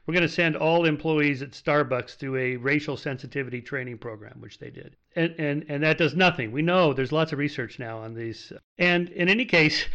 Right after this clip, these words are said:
the, uh, as I've said, most people are not like that. They're not racist. They're not bigots. They're trying to do the right thing. So by putting them through the programs,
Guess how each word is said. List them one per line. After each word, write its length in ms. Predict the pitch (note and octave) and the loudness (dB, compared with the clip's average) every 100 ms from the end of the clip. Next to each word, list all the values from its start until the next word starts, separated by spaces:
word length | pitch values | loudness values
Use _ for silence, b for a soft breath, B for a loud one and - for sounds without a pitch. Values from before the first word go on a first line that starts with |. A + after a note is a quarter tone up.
| B B | B B
the, 140 | D3+ D3+ | 0 0
uh, 500 | - D3 D3 - D3+ | -2 -4 -4 -8 -8
as 160 | D3 C3+ | -6 -6
I've 160 | C3+ | -4
said, 360 | - F#3+ C#3+ - | 2 2 2 0
most 400 | C#3+ E3+ E3 - | 2 4 2 0
people 280 | E3+ E3 D3+ | -2 0 0
are 80 | |
not 380 | D3 D3+ D#3 - - | 2 2 2 -2 -8
like 360 | D3 D#3 F3+ - | -2 -2 -2 -4
that. 220 | G#2 - | -6 -4
They're 120 | C3+ | -2
not 180 | D3 D#3+ | 0 0
racist. 420 | C3 A#2+ - G#2 | -2 -2 -6 -12
They're 100 | C3 | -8
not 180 | C#3 C#3+ | -8 -6
bigots. 280 | B2 A2 G2+ | -8 -8 -6
They're 100 | C3+ | -6
trying 360 | - D#3 D#3+ D#3 | -2 0 0 0
to 40 | |
do 140 | C3 C3 | -4 -4
the 100 | B2+ | -2
right 220 | B2 A#2+ | -2 -2
thing. 360 | - D#3+ A#2+ B2 | -2 -2 -2 -8
So 160 | - | -8
by 100 | B2+ | -6
putting 300 | B2+ F#3+ D3+ | -2 0 2
them 240 | D3+ A3+ A#3+ | 2 0 0
through 120 | C#3 | -6
the 80 | A2+ | -4
programs, 680 | C3 A#2+ A2+ A2 A2 C3 | -6 -6 -6 -8 -8 -10